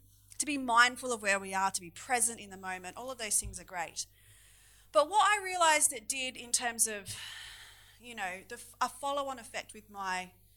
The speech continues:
kind of sense of spirituality, my relationship with God, is I realised that as followers of Jesus, we are never meant to live divorced from the past or the future,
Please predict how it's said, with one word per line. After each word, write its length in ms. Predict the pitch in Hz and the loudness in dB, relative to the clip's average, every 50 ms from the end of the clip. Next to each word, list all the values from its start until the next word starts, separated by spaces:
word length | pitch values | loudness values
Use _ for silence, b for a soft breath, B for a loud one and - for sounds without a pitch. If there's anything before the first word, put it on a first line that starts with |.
| _ _ _ _ _ _ _ _ | _ _ _ _ _ _ _ _
kind 200 | - - 240 226 | -14 -10 -10 -10
of 100 | 214 202 | -6 0
sense 340 | - - - - 254 254 247 | 2 4 4 4 2 2 2
of 100 | - 254 | 4 6
spirituality, 680 | - - - 220 208 - - 208 190 185 185 185 185 185 | 6 4 4 0 -8 -6 -4 -4 -2 -2 -4 -6 -10 -12
my 180 | 185 180 180 | -8 -6 -4
relationship 600 | 180 180 180 185 185 180 - 190 185 - - - - | -2 -2 0 0 0 0 -2 -2 0 -2 -2 -4 -6
with 160 | 180 170 - | -18 -18 -16
God, 320 | - - 196 190 175 156 170 | -10 -8 -4 -4 -4 -4 -4
is 140 | 185 - 247 | -4 -2 -2
I 80 | 254 | -2
realised 600 | 254 254 269 302 320 320 311 294 269 254 247 - - | -2 -4 -4 -6 -4 0 2 4 4 4 4 2 2
that 180 | 220 214 - - b b b b b b | 2 2 2 0 b b b b b b
as 200 | b 262 262 - | b 6 6 6
followers 560 | - - - - 330 370 392 403 403 403 370 349 | 6 6 6 6 6 6 6 4 2 2 2 0
of 100 | 330 262 | 0 0
Jesus, 800 | - - 247 247 247 240 - 190 165 - 175 - - - - - | -2 -2 -2 -2 -2 -2 -2 -2 -2 2 4 6 6 6 4 2
we 160 | 247 262 285 285 | -4 -8 -6 -6
are 40 | |
never 440 | 277 277 285 302 311 330 330 339 330 | -6 -4 -2 0 0 0 0 -2 -2
meant 340 | 294 269 262 254 254 247 - | -2 0 0 0 0 0 0
to 140 | - - 254 | -2 -2 -4
live 640 | 240 233 233 240 247 269 247 208 175 175 180 185 - | -6 -14 -12 -10 -8 -6 -6 -6 -8 -12 -14 -12 -10
divorced 720 | - 226 214 190 208 233 240 247 277 302 294 - - - - | -8 -8 -8 -6 -2 0 2 4 4 4 4 4 4 2 0
from 220 | - 254 233 220 | -2 -4 -8 -8
the 80 | 208 190 | -8 -12
past 540 | - - - 202 202 190 190 185 - - - | -12 -8 -4 -2 -2 0 2 2 2 0 0
or 80 | - 190 | -6 -14
the 60 | 180 | -12
future, 460 | 175 - - 196 202 202 - - - | -12 -14 -14 -12 -10 -10 -8 -8 -10